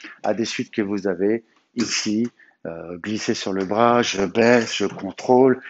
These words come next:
j'ai mon Y, comme on l'a vu, j'ai encore frappé. Ici, je viens chercher la, la main, je fais mon transfert, je frappe, je pose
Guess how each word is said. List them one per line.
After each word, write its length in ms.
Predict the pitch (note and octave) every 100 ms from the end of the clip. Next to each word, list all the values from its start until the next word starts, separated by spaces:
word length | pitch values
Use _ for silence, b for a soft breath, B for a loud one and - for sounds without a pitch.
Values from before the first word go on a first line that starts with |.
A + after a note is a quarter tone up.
| B -
j'ai 220 | - A2
mon 180 | G#2+ G#2
Y, 420 | A2 A2+ C#3 -
comme 220 | A2+ F2+
on 60 | F2+
l'a 160 | F#2+
vu, 240 | F#2+ C3 C3+
j'ai 160 | G#2
encore 260 | F#2 - F2+
frappé. 480 | - E2+ - A2+ C3 B B B
Ici, 320 | G#2+ G#2 - A2+
je 100 | G2
viens 140 | G2
chercher 500 | - G2+ - A2 G2 B B B B
la, 240 | F#2 F2
la 160 | F2 F2
main, 380 | G2 A2+ B2 B2+ - _ _ -
je 100 | G2+
fais 160 | - A2
mon 140 | A2
transfert, 460 | - A2+ - A#2 F#2+
je 140 | F#2
frappe, 380 | F2 - A2 G#2
je 200 | F#2 G2
pose 500 | - - A#2 G#2+